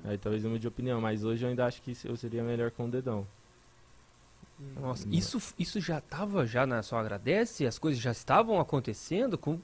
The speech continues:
Speaker 3: cara, ou não?
Speaker 1: Então, tipo,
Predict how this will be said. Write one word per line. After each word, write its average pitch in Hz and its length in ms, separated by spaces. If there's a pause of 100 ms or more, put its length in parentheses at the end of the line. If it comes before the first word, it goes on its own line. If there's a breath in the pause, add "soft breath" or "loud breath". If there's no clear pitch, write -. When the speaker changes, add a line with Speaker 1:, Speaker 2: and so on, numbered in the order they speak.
(160)
Speaker 3:
cara, 214 360
ou 156 120
não? 127 260 (760)
Speaker 1:
Então, 127 460 (100)
tipo, 113 540